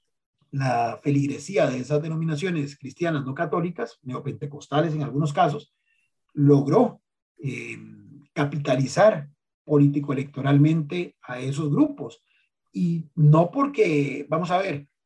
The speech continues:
creyeran mucho tal vez en los candidatos de turno,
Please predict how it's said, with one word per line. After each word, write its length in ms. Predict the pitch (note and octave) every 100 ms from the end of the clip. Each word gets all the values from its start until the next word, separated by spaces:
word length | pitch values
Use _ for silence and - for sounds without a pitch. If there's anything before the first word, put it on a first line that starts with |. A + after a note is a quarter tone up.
| _
creyeran 460 | - D3 C#3 D#3 G3+
mucho 260 | F#3 F3+ A#3
tal 160 | D#3
vez 220 | D3 F3
en 180 | A3+ F3
los 140 | C#3+ -
candidatos 580 | C3+ B2+ C3+ C#3+ G#3
de 120 | F3 C#3+
turno, 480 | - C4 E3 C#3